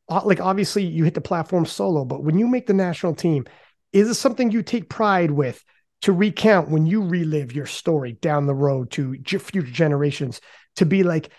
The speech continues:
"Yeah, I made the national team. I w-, became a world champion. In the year I was on the national team,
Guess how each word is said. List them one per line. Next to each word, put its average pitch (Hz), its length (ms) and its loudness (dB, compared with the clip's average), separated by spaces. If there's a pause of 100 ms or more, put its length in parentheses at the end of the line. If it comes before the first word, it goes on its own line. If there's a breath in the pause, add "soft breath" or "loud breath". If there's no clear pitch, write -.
(100)
"Yeah, 180 140 2
I 190 100 2
made 226 160 2
the 220 80 6
national 196 320 4
team. 170 280 2
I 180 60 -2
w-, 196 280 -2
became 214 280 -2
a 190 60 4
world 170 280 2
champion. 170 500 0
In 160 180 2
the 160 60 6
year 226 240 2
I 226 120 2
was 220 100 -4
on 233 140 0
the 226 80 0
national 226 320 -4
team, 247 260 -2